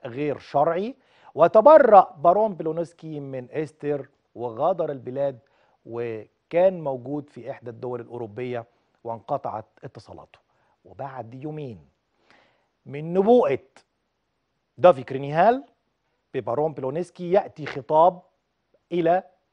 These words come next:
إستر ووالدتها راشيل، بيعتذر فيه عن اللي هو عمله، ومصاحب لهذا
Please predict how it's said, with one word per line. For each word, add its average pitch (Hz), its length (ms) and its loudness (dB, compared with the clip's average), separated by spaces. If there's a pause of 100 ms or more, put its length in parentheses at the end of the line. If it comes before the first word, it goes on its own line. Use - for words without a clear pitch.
(280)
إستر 117 440 -18 (140)
ووالدتها 127 680 -10 (100)
راشيل، 120 460 -10 (760)
بيعتذر 151 720 4
فيه 156 600 -10
عن 120 200 -8
اللي 123 160 -10
هو 156 180 -4
عمله، 185 480 -2 (720)
ومصاحب 131 640 -4
لهذا 147 480 -4